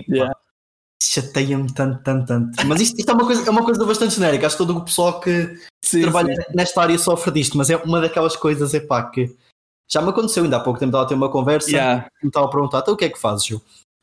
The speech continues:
Speaker 2: "Pá, sou, sou engenheiro informático, trabalho, faço, escrever código, blá, blá, faço isto."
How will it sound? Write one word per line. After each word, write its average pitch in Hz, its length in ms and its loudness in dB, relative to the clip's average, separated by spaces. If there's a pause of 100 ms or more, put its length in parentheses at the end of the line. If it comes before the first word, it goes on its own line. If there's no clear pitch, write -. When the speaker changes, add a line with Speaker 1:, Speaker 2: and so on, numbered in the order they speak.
Speaker 2:
"Pá, 190 140 0
sou, 139 360 0
sou 135 160 -2
engenheiro 131 240 0
informático, 131 460 -2
trabalho, 123 500 0
faço, 127 220 -2
escrever 123 320 -4
código, 214 340 0
blá, 135 120 0
blá, 160 160 2
faço 143 240 -2
isto." - 220 -6